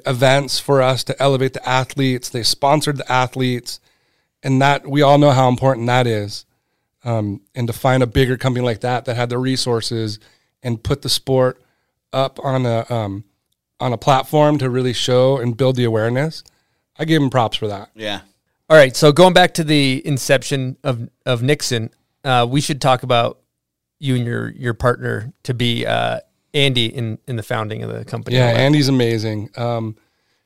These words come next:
Speaker 1: you know, look, everyone has great ideas, but it takes someone special to take that idea and put traction behind it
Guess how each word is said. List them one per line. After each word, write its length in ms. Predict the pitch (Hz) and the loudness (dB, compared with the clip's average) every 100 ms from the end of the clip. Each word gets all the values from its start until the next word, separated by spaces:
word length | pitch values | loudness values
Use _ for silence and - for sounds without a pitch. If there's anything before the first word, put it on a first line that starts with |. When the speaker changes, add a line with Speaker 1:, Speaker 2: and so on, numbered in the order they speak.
| _ - | _ -6
Speaker 1:
you 120 | 147 | 0
know, 140 | 147 | 2
look, 260 | 143 139 - | 4 2 0
everyone 400 | - 143 151 147 | -2 2 4 4
has 160 | 143 | 2
great 220 | - 139 131 | 2 2 2
ideas, 480 | 120 120 120 113 | 2 0 2 0
but 140 | 107 117 | -2 -6
it 120 | 113 | -4
takes 240 | - 131 | -2 -2
someone 300 | - 131 131 | 2 2 2
special 480 | 110 - 117 - 131 | 0 -2 -4 -4 -6
to 60 | 113 | -4
take 180 | 131 - | -6 -4
that 160 | 120 | -4
idea 280 | 117 113 113 | -2 -4 -4
and 100 | 110 | -4
put 120 | 117 | -6
traction 420 | - 120 104 - | -6 -8 -8 -8
behind 280 | 120 117 127 | -6 -4 -2
it 140 | 131 | -4